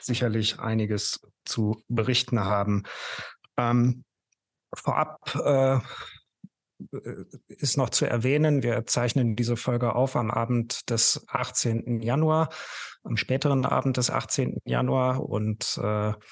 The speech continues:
das ist ein sehr trauriger Tag. Ein, alle Tage sind im Moment sehr traurig in der Ukraine, aber heute, ähm,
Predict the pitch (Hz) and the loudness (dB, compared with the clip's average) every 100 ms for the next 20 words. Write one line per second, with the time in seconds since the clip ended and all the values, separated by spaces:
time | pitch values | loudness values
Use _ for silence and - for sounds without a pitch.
0 | - - - - _ - 117 143 139 139 | -18 -16 -16 -18 _ -2 2 4 4 4
1 | 127 120 113 - - 139 160 139 127 143 | 4 2 0 -6 0 2 4 4 4 2
2 | 135 135 110 113 110 107 - - - _ | 2 0 -2 0 -2 -2 -6 -20 -20 _
3 | _ _ _ _ - 110 - _ - - | _ _ _ _ -6 -6 -8 _ -20 -8
4 | 87 120 120 117 117 113 117 120 110 113 | -4 0 0 2 0 2 2 2 0 0
5 | 113 117 107 - 113 117 - 117 113 113 | 2 0 0 0 0 0 0 0 0 -2
6 | - 110 117 117 120 110 98 123 - 120 | -2 -2 2 0 2 0 0 -2 0 0
7 | 113 - _ _ _ - - 117 104 104 | 0 -2 _ _ _ -16 -4 -2 0 -2
8 | 104 | -4